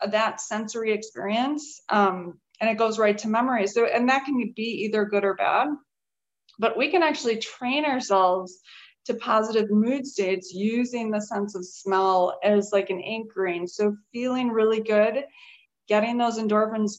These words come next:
and then anchoring it with a scent to really anchor that feeling. And the more senses we engage to achieve whatever state we want, the more powerful it is. And so, and that was really the inspiration behind the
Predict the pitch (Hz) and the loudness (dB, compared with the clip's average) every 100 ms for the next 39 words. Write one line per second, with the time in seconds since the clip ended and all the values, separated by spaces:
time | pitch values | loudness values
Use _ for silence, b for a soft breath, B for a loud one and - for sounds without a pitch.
0 | - 220 226 226 - 214 240 247 247 226 | -4 -2 0 -2 -2 -2 0 -2 -2 0
1 | 214 190 196 190 202 - 202 190 175 - | 0 2 2 0 -2 -4 0 0 0 -8
2 | - - - 208 196 220 220 - 208 208 | -16 -12 -4 -2 0 2 2 2 0 2
3 | 202 190 - - 196 196 190 180 185 196 | 2 2 0 -2 0 0 0 -2 -2 2
4 | 208 208 220 233 233 220 208 208 214 208 | 2 2 2 0 -2 -4 -6 -6 -8 -4
5 | 214 208 185 175 214 320 302 - - 403 | -2 -2 0 2 0 -2 -8 -8 -4 -4
6 | - - 208 214 202 - 196 208 240 240 | -6 -4 0 0 -2 -2 -2 0 0 -2
7 | 233 - 220 202 208 190 190 208 208 190 | -4 -4 -2 0 2 2 2 2 -2 -2
8 | 180 - 180 180 214 - 262 277 320 349 | -2 0 2 2 0 -2 -2 -2 -2 -4
9 | 349 - B B B B B B - 220 | -4 -10 B B B B B B -2 -2
10 | 214 226 - 226 202 240 220 208 202 196 | 2 2 2 0 0 0 0 0 0 2
11 | 190 180 165 208 - 196 196 196 190 196 | 0 -2 -8 -8 -4 -4 -4 -4 -6 -4
12 | 196 175 | -6 -8